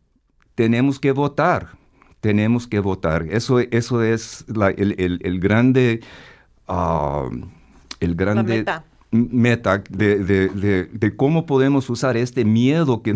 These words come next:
Speaker 1: <laughs> que están creando la administración para hacer la, la, la comunidad latina más fuerte todavía. En otras palabras, el odio de los otros contra las personas de color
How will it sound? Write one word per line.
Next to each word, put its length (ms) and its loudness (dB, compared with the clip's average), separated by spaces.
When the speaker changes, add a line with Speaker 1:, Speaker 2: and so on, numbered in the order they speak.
Speaker 1:
<laughs> 180 -8
que 60 -2
están 300 0
creando 500 0
la 100 0
administración 1040 0
para 280 0
hacer 280 2
la, 240 0
la, 200 0
la 140 -4
comunidad 440 2
latina 440 0
más 400 0
fuerte 500 -4
todavía. 640 -4
En 140 6
otras 360 2
palabras, 800 0
el 160 2
odio 400 0
de 100 2
los 240 0
otros 360 -2
contra 560 0
las 240 -2
personas 520 0
de 160 0
color 520 2